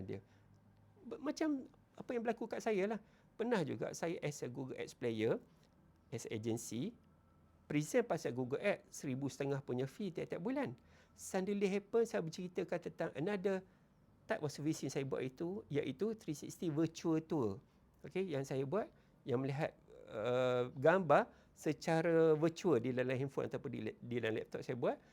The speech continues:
Saya present tentang itu, saya selit sikit, uh, prospek ataupun klien berkenaan berminat dengan three sixty virtual tour pula. Instead of, uh, seribu setengah tu, terus bayar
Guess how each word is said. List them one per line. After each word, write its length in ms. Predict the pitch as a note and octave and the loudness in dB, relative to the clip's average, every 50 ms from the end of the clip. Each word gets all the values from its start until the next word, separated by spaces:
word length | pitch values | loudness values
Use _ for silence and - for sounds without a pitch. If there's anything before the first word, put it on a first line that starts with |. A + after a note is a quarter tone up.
| - - | -20 -20
Saya 160 | _ - - | _ -6 -6
present 320 | - - F3+ F3+ E3+ A#3 F#3+ | -4 -4 -4 0 0 0 0
tentang 320 | - G3 - G3+ G3 G3 | 0 0 0 0 0 0
itu, 80 | A#3 G3 | -2 -2
saya 160 | - G3 F#3 | -2 -2 -2
selit 320 | - - A3+ A#3 A#3+ - | -2 -4 -4 -4 -4 -4
sikit, 320 | - A3 G#3 - C#4 C#4+ - - - - - - - - - - _ - | -6 -8 -8 -6 -6 -6 -8 -10 -18 -20 -20 -20 -20 -20 -20 -18 _ -10
uh, 160 | - - - - _ _ | -8 -8 -10 -12 _ _
prospek 400 | - A3+ A#3 A3 - - A#3 B3 | 2 2 2 2 2 0 -2 -4
ataupun 160 | - G#3 - | -2 -2 -4
klien 240 | F#3+ - G#3 G3+ G#3 | -2 2 2 2 2
berkenaan 320 | G#3 F#3+ - A#3 A3 A3 G#3 | 2 0 -2 0 0 2 2
berminat 560 | G#3+ B3+ C#4+ C#4 C#4+ C#4 G#3 B2+ C3 - C#3+ | 2 2 4 4 4 4 4 2 2 2 0
dengan 160 | D3+ D#3 D3+ | 0 0 0
three 160 | D#3 F3+ C#3 | 0 0 -4
sixty 240 | - D#3 C#3 - C#3 | -4 -6 -6 -4 -4
virtual 240 | B2+ B2+ - B2+ A2+ | -2 -2 -2 -2 -2
tour 160 | - B2+ G#2 | -2 -4 -4
pula. 240 | - A2+ G2 E2+ - - - - - - - _ | -2 -2 -4 -4 -4 -6 -12 -20 -20 -20 -20 _
Instead 320 | - D#3 F3 - - - - | -4 -4 -4 -2 -4 -4 -2
of, 160 | - F#3 F3+ - - - _ _ _ _ _ _ _ - | -2 -2 -4 -6 -12 -20 _ _ _ _ _ _ _ -10
uh, 400 | - D#3+ D3+ D3+ D3+ D#3 D3+ D#3 D3+ D3+ | -6 -4 -2 0 2 2 4 4 2 2
seribu 400 | - - G3 G3 G3 F#3 G3+ A3+ | 0 -4 -4 -4 -4 -2 -4 -4
setengah 400 | G3 - - G#3+ A3 A3 G#3 G3+ G3+ | -4 -2 0 2 2 2 2 2 0
tu, 200 | - B3 C#4 - - _ - - _ _ _ _ _ _ _ _ _ _ | -2 -2 -2 -4 -8 _ -20 -20 _ _ _ _ _ _ _ _ _ _
terus 480 | - D4+ D4+ A3 - - - - - - - _ _ _ _ _ _ - | -6 -2 -2 -2 -2 -4 -8 -12 -14 -16 -20 _ _ _ _ _ _ -2
bayar 400 | - C3+ C3+ C#3 D3 E3 E3+ | 0 0 2 2 0 -2 -4